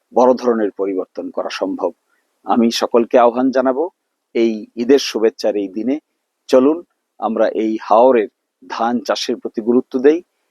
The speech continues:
এই হাওরের ধান চাষকে উন্নত দানের, উন্নত জাতের ধান ফলনের চেষ্টা করি, এবং এরই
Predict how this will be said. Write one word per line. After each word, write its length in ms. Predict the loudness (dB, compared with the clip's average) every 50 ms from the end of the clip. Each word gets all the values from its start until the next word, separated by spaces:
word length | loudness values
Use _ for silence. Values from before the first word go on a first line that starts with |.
| _ _ _ 2
এই 120 | 4 4 4 4 4
হাওরের 360 | 4 4 4 4 2 0 0 -2 -4
ধান 120 | -4 -4 -4 -4
চাষকে 300 | -6 -6 -6 -6 -6 -6 -4 -2 0
উন্নত 300 | 0 2 2 2 2 0 0 0
দানের, 240 | 0 0 0 -4 -10 _ _ _ _ _ _ _ 0
উন্নত 340 | 2 4 4 4 4 4 4 2 2
জাতের 240 | 2 2 0 -2 -2 0
ধান 140 | 0 0 0 -2 -4
ফলনের 380 | -2 -2 0 0 -2 -4 -6 -8 -8
চেষ্টা 240 | -10 -10 -8 -8 -8 -8 -6
করি, 140 | -6 -8 -8 -12 _ _ _ _ _ _ _ _ -6 -2
এবং 120 | 0 0 0 0 2 4 4
এরই 200 | 6 6 6